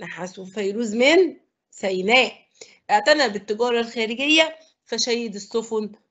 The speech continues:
وأرسل أسطول لبلاد فينيقيا لجلب خشب الأرز. ثالث أشهر ملوك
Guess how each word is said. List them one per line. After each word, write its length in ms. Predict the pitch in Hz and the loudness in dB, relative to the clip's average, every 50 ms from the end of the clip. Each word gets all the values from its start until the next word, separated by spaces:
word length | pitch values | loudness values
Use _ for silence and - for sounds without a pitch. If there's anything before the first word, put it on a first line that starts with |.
| _ - | _ -12
وأرسل 640 | 220 - 202 214 233 226 226 - 226 202 196 - | -8 -4 -2 -2 -2 -2 -4 -6 -8 -8 -6 -8
أسطول 420 | 196 185 - _ - 214 220 220 214 | -10 -12 -14 _ -8 -4 0 0 0
لبلاد 600 | 208 190 190 185 185 190 185 190 202 220 214 214 | 0 -2 -4 -4 -2 -2 -2 0 2 0 0 -2
فينيقيا 680 | - - 196 190 208 208 208 208 - 208 208 208 208 202 - - _ _ _ - | -4 -6 -4 -2 -2 -4 -4 -4 -2 0 0 0 -2 -4 -8 -18 _ _ _ -6
لجلب 500 | 202 190 185 214 220 233 226 214 185 196 | -4 -2 2 2 2 2 0 -2 -4 -6
خشب 440 | 190 - 208 202 - 214 202 190 - - _ _ _ - | -6 -6 -4 -2 -2 -2 -2 -2 -6 -12 _ _ _ -2
الأرز. 640 | 233 233 233 226 - 240 233 - - - - _ _ _ _ _ _ _ _ _ _ _ _ _ _ _ _ _ _ _ _ _ _ - | -2 -2 -2 -4 -10 -14 -16 -18 -20 -20 -20 _ _ _ _ _ _ _ _ _ _ _ _ _ _ _ _ _ _ _ _ _ _ 2
ثالث 340 | 349 381 392 349 320 - - - 294 | 4 4 4 4 2 -2 -4 -4 -2
أشهر 360 | 311 311 - 254 247 233 214 | -2 -2 -2 -4 -4 -4 -2
ملوك 640 | 214 208 214 214 247 247 233 226 226 - - - - | -2 -2 -2 -2 -2 0 0 -2 -2 -4 -12 -10 -6